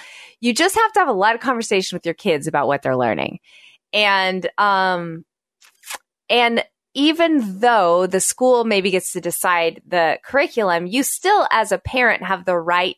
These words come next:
to talk to your kids about them, help them think about the other nuances,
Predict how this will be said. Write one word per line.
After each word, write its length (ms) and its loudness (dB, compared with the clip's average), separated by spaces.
to 540 0
talk 260 -2
to 80 -4
your 60 0
kids 260 -4
about 280 -4
them, 200 0
help 280 -4
them 140 -6
think 180 -6
about 200 -4
the 120 -6
other 220 0
nuances, 600 -2